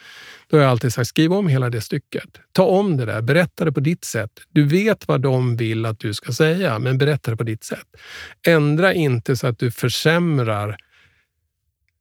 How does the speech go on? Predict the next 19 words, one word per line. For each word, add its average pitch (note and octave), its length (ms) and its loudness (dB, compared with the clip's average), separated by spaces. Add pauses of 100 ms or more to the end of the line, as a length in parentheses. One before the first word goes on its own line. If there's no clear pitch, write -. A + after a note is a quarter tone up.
flödet, B2 920 0 (380)
mm, E3+ 600 -8
tonaliteten A#2 1120 0
bara A2+ 200 -2
för - 80 -8
att A#2 80 -12
kunden A2 360 -6
vill G#2+ 200 -8
det, - 80 -8
utan B2+ 440 -2 (460)
lyssna D#3 400 2
på D#3+ 120 2
vad D3 100 2
de B2+ 120 2
säger A#2 500 0 (300)
och C#3+ 80 2
skriv C3 220 0
om C#3 220 -2
det. A#2 140 -10